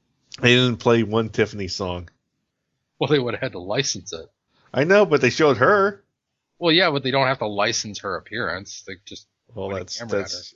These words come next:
Speaker 2: her.
Speaker 1: that's
Speaker 2: Notice she
Speaker 1: true.
Speaker 2: was on her best behavior. Like, she was being very nice to Jeff. <laughs> Probably because she was on camera. <laughs>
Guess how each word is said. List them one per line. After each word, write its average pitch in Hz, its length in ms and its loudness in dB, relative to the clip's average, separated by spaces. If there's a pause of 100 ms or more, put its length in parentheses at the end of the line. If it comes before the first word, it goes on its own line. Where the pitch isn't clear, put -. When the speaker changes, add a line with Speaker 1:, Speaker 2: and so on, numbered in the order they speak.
Speaker 2:
her. 95 240 -6
Speaker 1:
that's 110 80 -4
Speaker 2:
Notice 170 200 2
she - 100 2
Speaker 1:
true. 170 60 4
Speaker 2:
was 143 100 2
on 139 120 2
her 120 100 0
best 113 320 -6
behavior. 90 580 -8 (500)
Like, 107 200 -6 (320)
she 143 240 0
was 135 180 0
being 127 280 -2
very 131 240 2
nice 120 300 0
to 110 120 -8
Jeff. 98 420 -4 (640)
<laughs> - 1400 -18
Probably 151 460 0
because 135 320 -6
she - 120 -4
was 113 140 -6
on 104 300 -2
camera. 85 520 -8
<laughs> - 60 -20